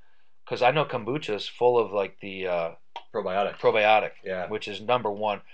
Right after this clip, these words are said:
Speaker 1: I take probiotic pills every day.
Speaker 2: You really?
Speaker 1: Yeah.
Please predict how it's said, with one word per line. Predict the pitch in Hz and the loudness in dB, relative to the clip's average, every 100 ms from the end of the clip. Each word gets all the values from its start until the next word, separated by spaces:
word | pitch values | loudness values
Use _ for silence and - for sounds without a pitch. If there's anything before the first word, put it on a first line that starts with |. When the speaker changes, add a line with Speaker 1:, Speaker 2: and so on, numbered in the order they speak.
| - | -4
Speaker 1:
I | - 139 | 2 4
take | 165 160 | 4 4
probiotic | 120 104 101 87 | 0 2 0 0
pills | - 113 95 - - - | -2 -2 -2 -6 -8 -4
every | 104 101 | -6 -4
day. | 98 87 | -4 -4
Speaker 2:
You | 160 | -6
really? | 117 117 170 | -4 -4 -6
Speaker 1:
Yeah. | 98 98 78 | -2 0 0